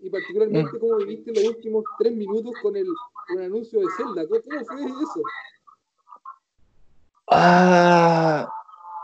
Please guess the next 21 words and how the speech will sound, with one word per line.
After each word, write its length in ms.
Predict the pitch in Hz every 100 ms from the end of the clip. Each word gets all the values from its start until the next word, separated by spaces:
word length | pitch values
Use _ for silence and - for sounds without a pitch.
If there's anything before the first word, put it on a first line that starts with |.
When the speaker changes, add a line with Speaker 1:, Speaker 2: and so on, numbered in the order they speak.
| - - - - - -
Speaker 2:
siempre 1040 | - - 202 202 - 208 202 190 180 175 165
cuando 340 | 160 147 143
se 160 | 143 135
anuncia 600 | 139 160 - 170 156 147
un, 540 | 147 143 139 131 123 -
un 200 | 131 120
Zelda 760 | - - 139 156 170 170 170 160
o, 400 | 143 139 135 127
digamos, 760 | 131 135 143 139 131 127 123 117 - - - - _
un 240 | 143 135 131
Mario 380 | 135 180 202
en, 80 | 196
en 240 | 190 175 175
ese 160 | 170
aspecto, 520 | 165 - 185 185 196 196
sale 260 | 170 170
como 220 | 165 156 147
el, 260 | 143 139
el, 260 | 127 131 127
el 200 | 135 120
tema 600 | - 151 131 127 120 -